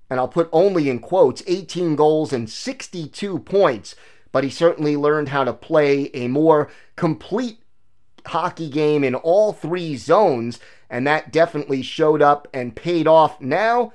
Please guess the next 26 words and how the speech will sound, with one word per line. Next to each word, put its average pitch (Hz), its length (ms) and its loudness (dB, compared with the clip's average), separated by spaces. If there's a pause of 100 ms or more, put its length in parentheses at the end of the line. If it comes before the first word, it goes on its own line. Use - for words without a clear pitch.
(140)
this 202 380 -6
year, 226 340 -4 (280)
what's 170 280 2
becoming 185 480 -4
apparent 170 480 -4
is 113 160 -8
this. 139 400 -4 (420)
Barzal 151 680 2
has 139 520 -4 (680)
grown 208 360 4
more 165 260 4
comfortable 226 760 -2
in 135 120 -4
his 120 180 -2
own 202 240 2
zone 208 440 0 (380)
and 190 280 -2
more 190 200 2
comfortable 180 560 -4
with 170 140 -8
the 170 80 -6
fact 165 340 -6
that 151 120 -2
he 147 80 -4
has 156 240 -4
to - 180 -8